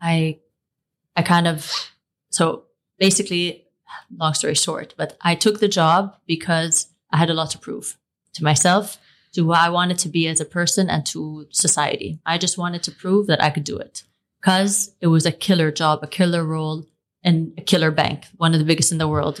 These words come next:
Why the hell would I say no when it just came to me on a silver platter? Now,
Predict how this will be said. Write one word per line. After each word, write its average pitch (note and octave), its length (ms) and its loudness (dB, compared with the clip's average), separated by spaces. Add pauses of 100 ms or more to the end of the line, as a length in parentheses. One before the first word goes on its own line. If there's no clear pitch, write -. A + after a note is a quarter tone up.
(140)
Why F3 260 2
the F3 180 0
hell E3 160 -4
would D3+ 120 -4
I D3 240 -4
say D#3+ 280 2
no D#3 400 0 (380)
when E3 160 2
it E3 100 0
just D#3+ 220 0
came D#3+ 140 0
to - 100 -8
me D#3+ 100 -6
on D3 140 -2
a - 20 -4
silver D3+ 280 -2
platter? D3 520 -4
Now, C#3+ 180 -2